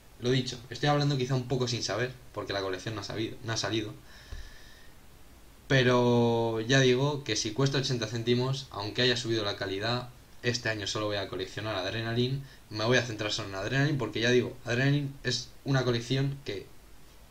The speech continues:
siempre la colecciono, porque la colecciono. Tengo tres álbumes de Adrenaline, creo, completados al cien por cien, y el resto no, porque me quedarán entre, entre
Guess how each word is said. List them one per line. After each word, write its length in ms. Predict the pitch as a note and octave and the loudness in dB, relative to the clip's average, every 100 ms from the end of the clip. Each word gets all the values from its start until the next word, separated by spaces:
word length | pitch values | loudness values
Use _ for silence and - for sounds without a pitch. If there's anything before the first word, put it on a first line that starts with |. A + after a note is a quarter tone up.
| - - | -20 -14
siempre 280 | - A2+ G#2+ | -6 -4 -2
la 60 | G2+ | -2
colecciono, 440 | G#2 G2+ B2+ C3+ | -2 0 2 2
porque 180 | - F#2+ | 0 -4
la 100 | F#2 | -4
colecciono. 580 | F#2 F2+ - A2 B2+ C#3 - - - - | -4 -6 -6 -6 -4 -6 -10 -14 -16 -2
Tengo 520 | A#2+ A#2+ B2 A2+ G#2+ - | 2 4 4 4 0 2
tres 260 | C3 B2 | 2 4
álbumes 440 | B2 A#2+ A#2 A2 G#2+ | 4 4 2 -2 -2
de 60 | |
Adrenaline, 420 | G#2 G#2+ G#2+ G#2+ | -2 -4 -4 -6
creo, 180 | G#2 G#2+ | -6 -6
completados 460 | G#2+ G2+ F#2+ A2 G2+ | -4 -4 -4 -4 -4
al 80 | F#2+ | -4
cien 200 | A2 F#2+ | -4 -4
por 140 | F#2 | -6
cien, 260 | - C3+ - - - - - - | -4 -6 -6 -14 -18 -18 -14 -2
y 80 | G#2+ | 0
el 80 | |
resto 320 | G#2+ A#2+ - G#2 | 2 0 0 -2
no, 160 | B2+ | -2
porque 260 | A2+ G2 G2 | -2 -6 -8
me 100 | G2 | -6
quedarán 440 | G2 G#2 G#2+ G#2+ | -4 -4 -4 -6
entre, 460 | G#2 G#2 G2+ G2 G2 | -8 -6 -4 -4 -4
entre 520 | - G2+ G2+ G2+ G2 | -8 -10 -6 -4 -6